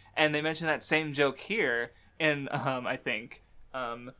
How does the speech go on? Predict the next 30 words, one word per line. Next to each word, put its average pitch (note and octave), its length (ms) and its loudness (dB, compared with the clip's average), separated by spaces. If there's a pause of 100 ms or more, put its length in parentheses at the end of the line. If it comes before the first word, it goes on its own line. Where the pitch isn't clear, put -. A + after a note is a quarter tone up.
(240)
and, D#3 120 2
and D#3 200 0
I D3+ 100 2
also D3+ 220 -2
remembered D3 420 -2
earlier D#3 420 4
in C#3+ 260 -2
the C3+ 80 0
Otsu D#3 480 2
one, F3+ 400 -2 (200)
where, D3+ 280 6
like, C#3+ 180 4
they D3 120 4
did C#3+ 180 4
a C#3+ 60 0
joke C#3 280 -2
where, C3+ 240 2
uh, B2+ 140 4
Kagura C#3 380 6
is, C3 80 -2
like, C3 180 2
trying C#3 240 2
to C3 60 -4
sing, D3 340 0
and C3 220 0
they're, C3+ 200 0
and C3+ 160 0
they're C3 120 4
just, B2+ 200 -8
like, C3 280 2